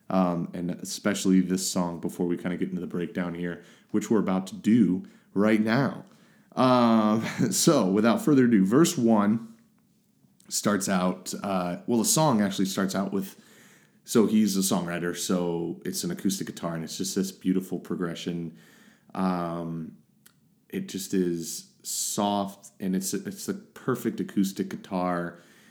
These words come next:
kinda leads himself into the words, and then he leads with, "Just yesterday morning, they let me know you were gone.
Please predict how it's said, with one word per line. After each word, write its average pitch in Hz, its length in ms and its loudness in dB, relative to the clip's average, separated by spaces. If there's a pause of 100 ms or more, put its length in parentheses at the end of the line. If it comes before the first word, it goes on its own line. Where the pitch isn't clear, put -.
(220)
kinda 95 220 2
leads 95 300 4
himself 92 360 -2
into 92 120 0
the 90 60 -2
words, 87 440 -2
and 87 120 -4
then 87 160 -4
he 87 180 -6
leads 87 340 -2
with, 85 300 -4
"Just - 280 -6
yesterday 101 360 2
morning, 92 440 2
they 90 140 -6
let 92 220 -4
me 95 100 2
know 92 200 2
you 87 180 -2
were 82 120 -4
gone. 78 440 -6